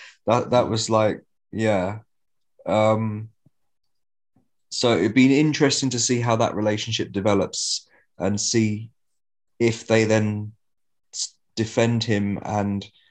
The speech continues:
are they gonna look out for each other, and i-, are they gonna realise that Doc-, that Doctor Who is actually a,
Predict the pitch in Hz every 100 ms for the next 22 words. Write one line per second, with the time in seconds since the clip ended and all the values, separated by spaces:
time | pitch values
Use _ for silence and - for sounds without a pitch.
0 | _ _ 113 113 110 107 107 110 110 113
1 | 82 - 98 98 - 113 101 101 101 98
2 | 101 - 107 - 110 107 107 104 101 110
3 | 107 98 - 87 104 82 - _ 107 -
4 | 113 - 104 110 104 95 98 - 104 101
5 | 98